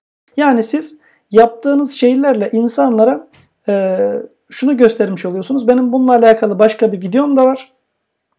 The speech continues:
Şu anda hadi bunu da izleyin." diyorsunuz.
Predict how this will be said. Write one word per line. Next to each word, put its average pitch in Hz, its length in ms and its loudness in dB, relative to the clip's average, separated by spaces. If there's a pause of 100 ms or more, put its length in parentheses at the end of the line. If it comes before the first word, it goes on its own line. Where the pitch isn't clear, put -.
(280)
Şu - 220 0
anda 254 480 0 (100)
hadi 240 280 0
bunu 269 380 2
da 269 80 2
izleyin." 233 520 2
diyorsunuz. 180 440 -8